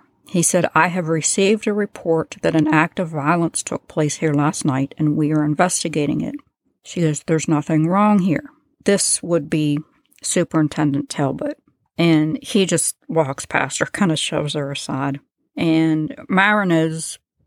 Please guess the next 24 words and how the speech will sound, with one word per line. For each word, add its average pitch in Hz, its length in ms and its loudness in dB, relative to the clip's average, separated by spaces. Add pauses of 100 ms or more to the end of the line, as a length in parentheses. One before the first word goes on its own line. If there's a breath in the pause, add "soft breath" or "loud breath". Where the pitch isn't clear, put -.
(420)
that - 220 -6
they're 151 200 -2
done 147 220 -2
for, 151 380 -6
and 156 100 0
she's 147 300 -8
like, 143 280 -6 (380 loud breath)
<sighs> - 400 -20
"He's 214 220 2
in 240 100 6
the 233 140 4
other 196 240 0
room 165 400 -2
in 156 100 -2
bed." - 360 -8 (440)
Well, 175 400 -2 (460)
Talbot 214 340 2
goes 190 240 2
in 190 60 4
the 180 80 2
living 165 320 0
room 151 320 2 (400)
and 156 520 2 (360)
sees 151 580 -6